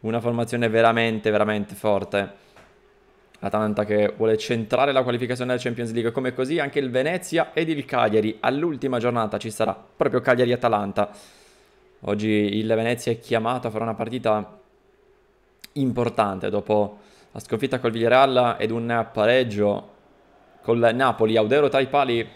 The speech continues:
confermato Carboni, Davidovic e Lovato, i tre di difesa. Confermato il tre quattro uno due anche Rafinha, Busio, centrali a centrocampo con Aps e Mbuku sulle fasce, Bernardeschi sulla tre quarti e attacco che torna ad essere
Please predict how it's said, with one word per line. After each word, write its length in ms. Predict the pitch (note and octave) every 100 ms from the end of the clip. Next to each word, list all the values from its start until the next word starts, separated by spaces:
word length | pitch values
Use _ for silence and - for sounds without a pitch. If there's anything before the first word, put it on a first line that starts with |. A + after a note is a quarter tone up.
| -
confermato 480 | - C3+ C3+ B2 A2
Carboni, 560 | A#2 A2+ A2 B2+ A#2+ A2
Davidovic 540 | A2 A2 A2+ A2+ G#2+
e 60 | G#2
Lovato, 480 | G#2+ G#2+ G#2 G#2 G2+ - - -
i 140 | B2 G#2
tre 180 | -
di 80 | A#2
difesa. 380 | A2+ A2 G#2 F#2+
Confermato 400 | A#2 A2 A2+ A#2
il 80 | G#2+
tre 100 | G#2+
quattro 300 | A#2+ A#2+ B2
uno 120 | A#2
due 200 | A#2 A#2
anche 280 | A#2+ A#2 A#2
Rafinha, 420 | A2 B2 B2 A2
Busio, 580 | G2+ C#3 B2+ G#2+ G#2 -
centrali 340 | G#2 G#2 A#2+
a 60 | A2+
centrocampo 540 | A2+ A2 A#2 C3 A2+
con 260 | A2 G#2+ G#2+ -
Aps 480 | D3+ - - E3 D#3+ - - - - _ _ -
e 120 | A#2
Mbuku 300 | B2 C3 A#2
sulle 200 | A#2 B2+
fasce, 380 | A2+ G2 - F#2+
Bernardeschi 720 | G#2 E3+ D#3 C#3 B2 A#2 A#2+
sulla 160 | A2+ A#2
tre 200 | A2+ -
quarti 480 | G2+ G2 - - -
e 140 | - A2
attacco 560 | G#2+ - F#2 - - - -
che 160 | A#2 A2+
torna 500 | G#2+ F#2+ F#2+ F2+ -
ad 140 | A2+ G2+
essere 340 | - -